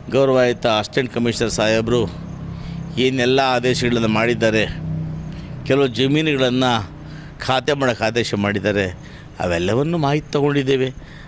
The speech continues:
ಅದನ್ನು ಎಲ್ಲಿ ಪ್ರಶ್ನೆ ಮಾಡಬೇಕು ಅಲ್ಲಿ ಪ್ರಶ್ನೆ ಮಾಡ್ತೇನೆ. ಈ ಅಸಿಸ್ಟೆಂಟ್ ಕಮಿಷನರ್ ಬಂದ ಮೇಲೆ ಕೋಮಲಲ್ಲೂ ಕೂಡ ಮೊನ್ನೆ ನಾವು ಇವರ ಅವಧಿ, ಇವರ ಅವಧಿಯಲ್ಲಿ ಏನೆಲ್ಲ ಕೂಡ ಖರೀದಿ ಮಾಡಿರ್ತಕ್ಕಂಥದ್ದು,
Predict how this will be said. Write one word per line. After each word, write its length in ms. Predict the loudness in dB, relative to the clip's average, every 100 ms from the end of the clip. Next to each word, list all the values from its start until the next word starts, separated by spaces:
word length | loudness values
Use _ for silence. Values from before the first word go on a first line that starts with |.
| -2
ಅದನ್ನು 220 | 0 2 2
ಎಲ್ಲಿ 160 | 2 0 0
ಪ್ರಶ್ನೆ 340 | 0 0 0
ಮಾಡಬೇಕು 300 | 2 0 0 0
ಅಲ್ಲಿ 100 | 0 -2
ಪ್ರಶ್ನೆ 240 | -4 -4 -4
ಮಾಡ್ತೇನೆ. 400 | -4 -8 -8 -8 -10 -14 -8 -2
ಈ 40 | 0 2
ಅಸಿಸ್ಟೆಂಟ್ 380 | 0 -2 -2 0 0
ಕಮಿಷನರ್ 400 | 0 0 -2 -2
ಬಂದ 160 | -2 -2 -2
ಮೇಲೆ 240 | -4 -4 -4 -6 -8 -8 -2 0 0 2
ಕೋಮಲಲ್ಲೂ 560 | 2 2 2 2 2 0
ಕೂಡ 120 | 0 2 2
ಮೊನ್ನೆ 240 | 2 2 2 2
ನಾವು 200 | 0 0 0 0 0 -6 -14 -2 2
ಇವರ 180 | 4 4 2
ಅವಧಿ, 240 | 2 0 0 2 4 4
ಇವರ 180 | 4 4 2
ಅವಧಿಯಲ್ಲಿ 540 | 4 4 2 2 -2 -4 -6 -12 -8 -6 -2 2
ಏನೆಲ್ಲ 460 | 2 2 4 4 4 0 0
ಕೂಡ 120 | -2 -2 -10 -16 -16 -16 -16 -16 -16 -16 -14 -14 -8 0
ಖರೀದಿ 340 | 4 4 4 2
ಮಾಡಿರ್ತಕ್ಕಂಥದ್ದು, 1040 | 2 0 -4 -6 -4 -4 -4 -6 -4 -6